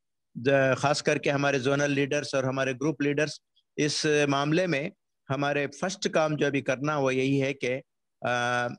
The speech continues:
ये जो सेकंड वेव का जो सर्ज बढ़ रहा है,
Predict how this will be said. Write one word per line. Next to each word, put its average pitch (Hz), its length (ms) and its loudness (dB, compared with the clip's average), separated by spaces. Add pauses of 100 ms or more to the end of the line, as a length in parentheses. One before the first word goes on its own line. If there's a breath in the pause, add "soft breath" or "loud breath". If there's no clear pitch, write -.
(360)
ये 170 200 2
जो 160 460 0
सेकंड 160 520 -4
वेव 151 260 2
का 147 220 0
जो 131 200 -2
सर्ज 151 340 -2
बढ़ 131 240 -2
रहा 147 220 0
है, 120 220 -4